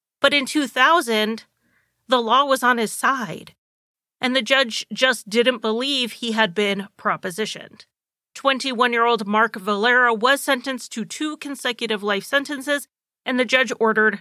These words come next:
that he never be released. Mark was found guilty in August two thousand and then sentenced in December of two thousand.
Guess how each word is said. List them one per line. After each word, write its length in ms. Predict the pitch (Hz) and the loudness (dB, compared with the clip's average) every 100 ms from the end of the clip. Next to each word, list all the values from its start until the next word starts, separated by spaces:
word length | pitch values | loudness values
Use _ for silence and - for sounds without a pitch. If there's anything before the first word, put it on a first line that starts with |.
| _ | _
that 200 | 202 202 | -6 -6
he 120 | - 208 | -4 -2
never 440 | 202 190 196 190 - | -2 -2 -4 -6 -12
be 200 | 185 185 | -8 -8
released. 720 | 185 175 196 160 - - - _ _ _ _ _ _ _ _ _ _ _ _ _ | -8 -6 -8 -8 -14 -18 -20 _ _ _ _ _ _ _ _ _ _ _ _ _
Mark 320 | 208 226 220 | 0 0 2
was 180 | 254 233 | 0 0
found 260 | 277 294 262 | 2 2 2
guilty 360 | 285 277 285 | 0 0 0
in 80 | 254 | 0
August 420 | - 285 311 330 | 2 2 2 -4
two 140 | - 320 | -6 0
thousand 480 | 302 302 311 311 302 | 4 4 2 -2 -2
and 200 | 240 233 | -2 -2
then 160 | 226 | -2
sentenced 640 | 220 277 254 285 262 - 233 | -2 0 0 -2 -8 -6 -6
in 120 | 226 | -4
December 500 | 226 - 359 294 240 | -4 0 2 4 2
of 100 | - | 2
two 140 | 226 | -4
thousand. 560 | 214 208 196 190 175 | 0 2 0 -2 -10